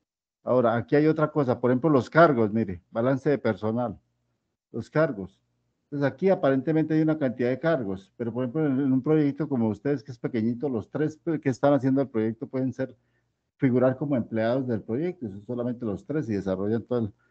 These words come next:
el trabajo que requiere el proyecto. Entonces este cuadro se reduce a tres personas, o a dos, o a cinco, dependiendo el alcance de su proyecto. ¿Sí me entienden, muchachos?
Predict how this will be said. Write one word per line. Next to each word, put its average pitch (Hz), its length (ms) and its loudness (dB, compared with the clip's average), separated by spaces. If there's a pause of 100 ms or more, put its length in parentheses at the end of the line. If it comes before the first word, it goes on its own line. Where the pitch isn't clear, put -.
(300)
el 110 120 -2
trabajo 110 380 2
que 110 100 -2
requiere 95 320 -6
el 107 80 -8
proyecto. 107 500 -8 (140)
Entonces 120 260 -2
este 131 240 -2
cuadro 131 240 4
se 107 120 2
reduce 104 260 0
a 120 80 -2
tres 120 200 -2
personas, 127 540 -4
o 107 60 -2
a 101 60 -2
dos, 143 280 -4
o 117 80 0
a 101 60 -2
cinco, 165 380 -4
dependiendo 139 560 4 (460)
el 120 100 4
alcance 120 440 4
de 135 100 4
su 107 140 0
proyecto. 98 480 0 (960)
¿Sí 151 60 2
me 170 100 4
entienden, 170 440 2 (1120)
muchachos? - 600 -4